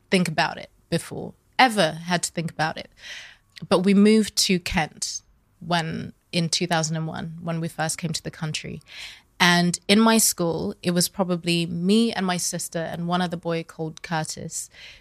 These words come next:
We were the only black kids in the entire school. And I know you've shared your similar experiences with kind of just seeing just how much you stand out in an environment that you have to be in. And we were living in Kent for about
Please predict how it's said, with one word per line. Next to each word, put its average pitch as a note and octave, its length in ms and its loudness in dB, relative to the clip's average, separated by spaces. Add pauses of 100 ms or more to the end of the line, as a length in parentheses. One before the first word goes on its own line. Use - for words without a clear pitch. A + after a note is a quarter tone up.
We F#3 100 2
were F#3 80 2
the F3 260 2
only F#3+ 320 2
black E3 320 -2
kids D#3 460 -10
in E3+ 140 -6
the D#3+ 60 -6
entire D#3+ 360 -6
school. - 380 -8
And F#3 100 4
I F#3+ 80 6
know G3+ 180 6
you've G3+ 380 4
shared F#3 320 0
your F3+ 400 0
similar E3+ 340 -2
experiences E3 720 -2
with D#3+ 320 -6
kind E3+ 280 -2
of - 240 -10
just - 400 -4 (340)
seeing G#3 640 2
just - 260 -2
how F3+ 140 2
much F#3 400 2
you F3 80 -2
stand E3+ 400 0
out D#3 280 -2
in F#3 120 -2
an E3+ 160 0
environment E3 580 2
that - 140 -10
you E3+ 120 -6
have D#3+ 180 -6
to - 100 -4
be E3+ 320 0
in. D#3 320 -8 (380)
And F3+ 120 2
we G3 80 6
were G#3+ 140 6
living G3+ 260 4
in F#3 120 2
Kent F#3 400 0
for E3+ 800 -2 (140)
about F3+ 400 2